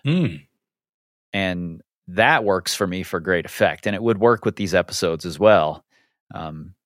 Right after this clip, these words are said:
Speaker 2: but for whatever reason, when I'm just listening to learn, uh, I do it differently than when I'm listening to edit.
Speaker 1: Yeah.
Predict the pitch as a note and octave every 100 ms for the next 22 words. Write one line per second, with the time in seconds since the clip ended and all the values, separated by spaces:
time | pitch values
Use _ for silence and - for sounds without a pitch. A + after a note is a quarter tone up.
0 | _ _ _ F2 E2 G2+ F2+ F#2+ G#2+ G#2
1 | G2 F#2 G2 G2+ E2+ E2 E2 E2 E2+ -
2 | G#2+ - G2+ G2 - F#2+ F2+ F2 E2+ E2+
3 | F2+ F#2+ A#2 D3 C3+ - _ _ _ _
4 | _ _ - E2+ F2 F#2 D2+ F#2 D#2+ G2
5 | F#2 E2+ D#2 F2 E2+ F2 E2 E2 F2 -
6 | E2+ D#2+ - - F#2+ F2+ - - - _
7 | _ _ - F#2 D#2+